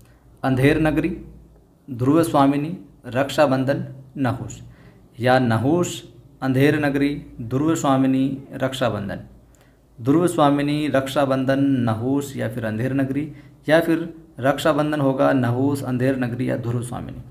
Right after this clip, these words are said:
चारों विकल्पों में से सही अनुक्रम बताना है आपको। तो यहाँ पर साथियों सही अनुक्रम होगा अपना क्या,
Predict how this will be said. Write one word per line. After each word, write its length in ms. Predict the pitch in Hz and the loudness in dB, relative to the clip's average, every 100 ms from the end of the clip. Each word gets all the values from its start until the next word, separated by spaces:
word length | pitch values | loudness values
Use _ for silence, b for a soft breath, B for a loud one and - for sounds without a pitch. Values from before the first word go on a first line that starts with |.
| - - | -20 -10
चारों 260 | - 127 156 | 0 2 2
विकल्पों 400 | 127 - 113 117 | -4 -6 -10 -10
में 140 | 113 104 | -12 -12
से 140 | - - | -12 -6
सही 300 | 143 131 143 | -2 0 0
अनुक्रम 360 | 117 - 101 | -2 -4 -8
बताना 340 | 95 95 87 87 | -8 -8 -8 -8
है 180 | 92 | -10
आपको। 300 | - - - - - _ b b b _ _ _ _ _ _ _ _ _ - - - - _ _ _ - | -14 -18 -20 -20 -20 _ b b b _ _ _ _ _ _ _ _ _ -20 -20 -20 -20 _ _ _ -8
तो 80 | 135 | -2
यहाँ 260 | 120 147 | 2 4
पर 120 | 185 | 2
साथियों 320 | - 123 - 170 | 2 2 2 0
सही 220 | 143 139 | 4 4
अनुक्रम 320 | 147 139 135 | 4 2 2
होगा 220 | 120 123 | 2 2
अपना 240 | 117 123 120 | 0 0 -4
क्या, 240 | 120 - | -4 -6